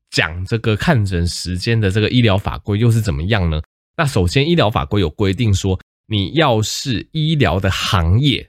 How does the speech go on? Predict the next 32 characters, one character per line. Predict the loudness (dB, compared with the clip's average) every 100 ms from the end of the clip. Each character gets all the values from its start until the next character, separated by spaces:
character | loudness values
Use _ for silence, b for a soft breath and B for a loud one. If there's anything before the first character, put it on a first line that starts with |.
| _
你 | -10 -8
才 | -8 -4 -2
能 | 0 0 0 -2 -4 -2
进 | 0 0
行 | -2 -4 -4
这 | -2
个 | -4 -4
医 | -2
疗 | 0 -2
广 | -2 -8
告 | -4 -2
的 | -2
相 | -2 0 0
关 | 0 0
宣 | 0 -2 -2 0 -2
传。 | -2 -6 -8 _ _ _
这 | 0 2
是 | 2
什 | 0
么 | 0
意 | -2
思 | -4 -4
呢？ | -2
意 |
思 | -2
就 | 0 -2
是 |
说， | 0 -2 -2 -8 _
我 | -4
可 | 0 2
以 |
用 | 4 2